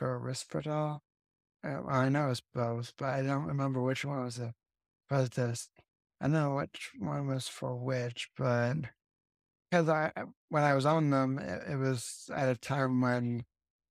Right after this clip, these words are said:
I didn't even know how to pronounce it, to be honest. So, and, but I,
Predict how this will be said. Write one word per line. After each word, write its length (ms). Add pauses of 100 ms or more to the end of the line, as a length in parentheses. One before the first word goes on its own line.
I 80
didn't 140
even 100
know 80
how 140
to 80
pronounce 520
it, 140
to 80
be 120
honest. 500
So, 280 (800)
and, 460 (580)
but 320
I, 320